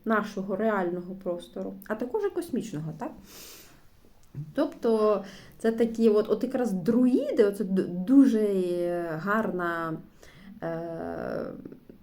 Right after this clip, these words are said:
каста, хотіла сказати, <laughs> дуже гар-, гарний приклад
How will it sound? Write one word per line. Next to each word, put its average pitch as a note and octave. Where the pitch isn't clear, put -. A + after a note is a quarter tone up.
каста, C#3+
хотіла E3
сказати, C4
<laughs> -
дуже C4+
гар-, A3
гарний A3
приклад F3+